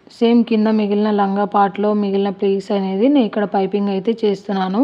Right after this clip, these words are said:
హ్యాండ్స్‌కి ఎలాగ పైపింగ్ చేసామో సేమ్ అలాగే నెక్ కూడా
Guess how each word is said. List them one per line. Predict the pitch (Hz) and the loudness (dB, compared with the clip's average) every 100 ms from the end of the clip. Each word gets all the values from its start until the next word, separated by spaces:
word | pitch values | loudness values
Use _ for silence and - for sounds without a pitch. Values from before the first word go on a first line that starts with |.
| 330 | 0
హ్యాండ్స్‌కి | 233 202 208 - 220 233 | -2 -2 -2 -4 -2 0
ఎలాగ | 214 190 196 | 0 0 -2
పైపింగ్ | 196 202 190 202 202 | -2 -2 -2 -2 -2
చేసామో | 196 190 196 208 330 392 349 | -4 -2 -2 0 2 2 0
సేమ్ | 285 226 214 | 0 0 2
అలాగే | 196 190 196 | 2 0 2
నెక్ | 233 196 | 0 -2
కూడా | - 196 233 | -4 0 2